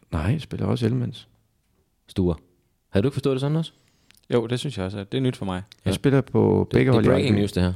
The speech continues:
Speaker 3: Du
Speaker 1: Okay.
Speaker 3: spiller på begge hold, som
Speaker 1: Begge hold i
Speaker 3: Ja.
Speaker 1: Ejby, ja.
Speaker 2: Ja. Spiller på flere
Speaker 1: Øh,
Speaker 2: heste.
Speaker 1: jamen, det er elleve-mandstræneren Økse. Han har jo, han har udtalt mig, da han fandt ud af, at jeg var til rådighed. Jeg er blevet gammel nok til elleve-mands.
Speaker 3: Ah.
Speaker 1: Så det er derfor.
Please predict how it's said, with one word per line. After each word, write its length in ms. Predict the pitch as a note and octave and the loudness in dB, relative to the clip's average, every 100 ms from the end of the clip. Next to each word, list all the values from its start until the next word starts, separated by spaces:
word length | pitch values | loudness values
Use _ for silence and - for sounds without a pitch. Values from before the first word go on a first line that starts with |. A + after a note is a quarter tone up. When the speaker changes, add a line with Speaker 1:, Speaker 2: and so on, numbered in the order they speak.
| - | -2
Speaker 3:
Du 60 | |
Speaker 1:
Okay. 80 | B2 | -2
Speaker 3:
spiller 200 | - A#2+ | 2 2
på 60 | G#2 | 2
begge 240 | C3+ C3 | 0 0
hold, 160 | G2 E2+ | 0 -2
som 200 | - - - | -4 -12 0
Speaker 1:
Begge 180 | D3 E3+ | 2 4
hold 100 | G#2 | 2
i 40 | |
Speaker 3:
Ja. 60 | E2+ | 2
Speaker 1:
Ejby, 200 | E2 D2+ | 0 -2
ja. 120 | F2 - | -2 -2
Speaker 2:
Ja. 80 | F#2+ - - - | -4 -4 -20 -16
Spiller 220 | - F2+ F2+ | 0 2 4
på 60 | |
flere 160 | F2 C3+ | 4 2
Speaker 1:
Øh, 60 | |
Speaker 2:
heste. 220 | A2+ G#2+ G2+ | 2 0 0
Speaker 1:
jamen, 100 | F#2 | 4
det 180 | G2 F#2+ | 6 6
er 40 | |
elleve-mandstræneren 720 | F#2+ A2 A#2+ A2 G#2 G2+ G2 | 6 6 6 4 2 2 2
Økse. 280 | F#2 G#2 - | 4 2 4
Han 120 | G2 G2 | 4 4
har 120 | G2 | 4
jo, 240 | F#2 F#2 G2 - | 4 2 -4 -12
han 120 | - G2 | -2 2
har 80 | |
udtalt 260 | G2 G#2 G#2 | 4 4 2
mig, 100 | F#2+ | 2
da 60 | F#2 | 2
han 100 | F#2 | 2
fandt 180 | F#2 | 2
ud 80 | G2 | 2
af, 60 | G2 | 4
at 40 | |
jeg 80 | F#2 | 4
var 60 | F#2 | 2
til 100 | F#2 | 2
rådighed. 260 | F#2+ G#2 G2 | 4 4 4
Jeg 60 | |
er 40 | F#2 | 2
blevet 160 | G2 | 2
gammel 200 | F#2 G2+ | 0 0
nok 160 | G2 - _ _ _ | 0 -2 _ _ _
til 120 | G2+ | -2
elleve-mands. 380 | G2 G2 - - _ _ - | 0 -2 -6 -14 _ _ -14
Speaker 3:
Ah. 160 | D#2 G#2+ A2 F#2+ _ - | -12 -10 -12 -16 _ -8
Speaker 1:
Så 280 | - F2 E2 - | -2 0 0 -2
det 100 | G#2 | 0
er 40 | G2+ | 2
derfor. 280 | G2+ F2+ | 2 -2